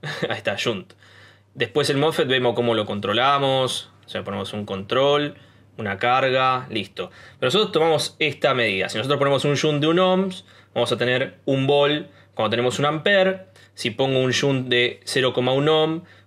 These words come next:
voy a tener un volt cuando tengo diez ampere y así. A veces, cuando tenemos una corriente baja,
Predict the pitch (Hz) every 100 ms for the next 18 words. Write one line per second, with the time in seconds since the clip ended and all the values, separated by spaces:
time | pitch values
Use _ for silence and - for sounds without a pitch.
0 | - 123 120 120 120 127 131 - _ _
1 | _ - 135 135 147 147 139 117 127 123
2 | 120 110 165 165 - 143 143 170 165 165
3 | 180 131 120 - 90 - - - - _
4 | - 254 220 185 196 202 - - 127 117
5 | 147 151 151 147 143 151 143 185 165 -
6 | 160 165 180 -